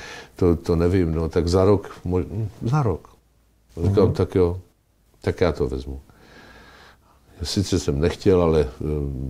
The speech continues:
Speaker 1: jako vracet se do, na provázek, ale dobře. „A mám ještě jedno takové pro tebe překvapení. Mladýho Amadea bude hrát tvůj syn, který už tam tou dobou byl v angažmá.“
Speaker 2: Mhm.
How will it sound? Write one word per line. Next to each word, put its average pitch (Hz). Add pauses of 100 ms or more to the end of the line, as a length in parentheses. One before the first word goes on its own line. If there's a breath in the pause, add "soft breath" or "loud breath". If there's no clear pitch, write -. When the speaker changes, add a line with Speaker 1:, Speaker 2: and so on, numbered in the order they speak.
(240)
Speaker 1:
jako 80
vracet 80
se 85
do, 78
na 78
provázek, 78
ale 80 (280)
dobře. 71 (640 loud breath)
„A -
mám 113
ještě 117
jedno 107
takové 101
pro 98
tebe 98
překvapení. 85 (200)
Mladýho 90 (440 loud breath)
Amadea 90
bude 85
hrát 80 (240)
tvůj 82
syn, 64 (1200)
který 78
už 71
tam 80
tou 87
dobou 82
byl 98
v 95
angažmá.“ 98
Speaker 2:
Mhm. 156